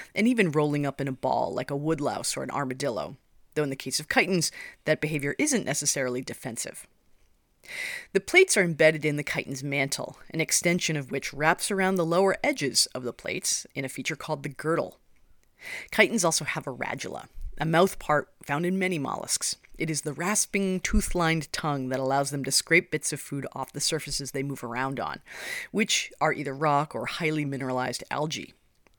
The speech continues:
If you had to gnaw away on rocks all day to get your food, your teeth would not last very long. Chitin teeth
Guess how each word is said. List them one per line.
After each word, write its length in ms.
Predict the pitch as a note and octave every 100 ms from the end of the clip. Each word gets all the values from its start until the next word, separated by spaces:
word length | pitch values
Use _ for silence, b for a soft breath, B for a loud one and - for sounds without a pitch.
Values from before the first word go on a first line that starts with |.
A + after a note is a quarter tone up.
| _ _ -
If 120 | F#3
you 120 | C4
had 100 | D#4
to 80 | G3+
gnaw 320 | D#3+ C#3+ D3
away 180 | C3+ C#3+
on 120 | C#3
rocks 300 | A#2 F#2+ -
all 120 | C#3
day 180 | C3+ B2+
to 80 | B2+
get 140 | D3 -
your 100 | C3
food, 360 | - C3 B2+ - B B B
your 120 | C#4+
teeth 380 | F#4+ - C4+ - -
would 120 | A3+
not 200 | F3+ D3+
last 300 | C3 A#2 -
very 180 | - D2+
long. 320 | F2 F2+ D3 - - _ - B B -
Chitin 460 | E4+ F#4 G3 D3 -
teeth 400 | - B2 -